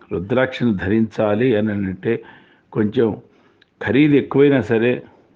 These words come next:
మంచి మంచి షోరూమ్స్‌లోకి వెళ్ళటం, లేదా మనం ఏదైనా తీర్థయాత్రలకు వెళ్ళినప్పుడు కాశీ, ప్రయాగ, అలాగే ఇంకెక్కడికైనా బద్రీనాథ్ ఇలా వెళ్ళినప్పుడు ప్రతి చోట మంచి రుద్రాక్షలు దొరుకుతాయి. నిజమైన రుద్రాక్ష అంటండి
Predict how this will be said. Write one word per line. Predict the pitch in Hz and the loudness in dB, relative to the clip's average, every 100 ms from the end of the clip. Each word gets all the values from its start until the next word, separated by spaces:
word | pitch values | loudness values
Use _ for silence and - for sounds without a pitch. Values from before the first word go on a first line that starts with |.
| - | -8
మంచి | 104 101 113 | -4 -4 -2
మంచి | 110 107 | -2 0
షోరూమ్స్‌లోకి | 107 - 107 107 110 - 113 101 | -4 0 2 2 0 -2 -4 -2
వెళ్ళటం, | 95 90 92 98 - - - _ _ _ | -4 -4 -6 -8 -12 -20 -20 _ _ _
లేదా | 110 127 135 117 - | 0 4 4 0 -2
మనం | 107 101 98 104 | -2 0 0 2
ఏదైనా | 117 113 92 95 _ _ _ _ | 2 2 -2 -8 _ _ _ _
తీర్థయాత్రలకు | 113 113 95 117 117 98 107 | 0 0 0 -2 -2 -4 -4
వెళ్ళినప్పుడు | 110 101 98 104 107 | -4 -4 -4 -2 -2
కాశీ, | - 107 101 123 | 0 -2 0 -4
ప్రయాగ, | 117 107 98 101 104 110 - - _ - | -2 -2 0 0 0 -4 -8 -20 _ -10
అలాగే | 92 95 104 98 | -4 -2 0 0
ఇంకెక్కడికైనా | 107 113 107 113 110 113 | -2 -4 -4 -6 -2 0
బద్రీనాథ్ | 104 104 101 104 104 101 | 0 0 0 0 -2 -2
ఇలా | 98 95 | 0 0
వెళ్ళినప్పుడు | 92 101 107 104 135 | -2 0 -2 -2 -6
ప్రతి | - 104 - 98 104 | -6 -6 -6 -4 -4
చోట | 98 107 | -4 -4
మంచి | 104 107 127 - 139 | -2 -2 -2 0 0
రుద్రాక్షలు | 110 104 107 - 101 | 2 0 -2 -2 -6
దొరుకుతాయి. | 98 98 92 - 90 - - - - - _ _ - | -4 -6 -10 -12 -14 -14 -20 -20 -20 -20 _ _ -2
నిజమైన | 113 139 180 185 | 2 4 6 6
రుద్రాక్ష | 151 139 120 151 143 - | 4 4 4 4 2 0
అంటండి | 127 104 107 107 131 | 0 2 0 0 0